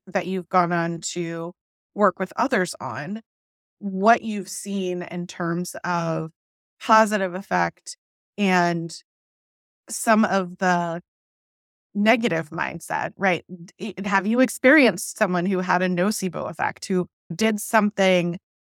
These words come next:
with a different practitioner that caused that sort of like, "Well,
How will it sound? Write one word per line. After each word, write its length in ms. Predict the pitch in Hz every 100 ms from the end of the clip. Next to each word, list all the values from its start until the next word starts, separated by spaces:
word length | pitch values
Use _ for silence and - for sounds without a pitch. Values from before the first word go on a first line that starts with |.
| _ _ _ _ _
with 200 | 214 202
a 60 | 196
different 320 | 214 - 190
practitioner 920 | 190 - 226 202 - 180 175 170 196 196
that 240 | 185 -
caused 680 | - 208 196 190 185 - 170
that 240 | 175 -
sort 300 | - 190 170
of 140 | 170
like, 240 | 170 156 156
"Well, 380 | 185 196 185 180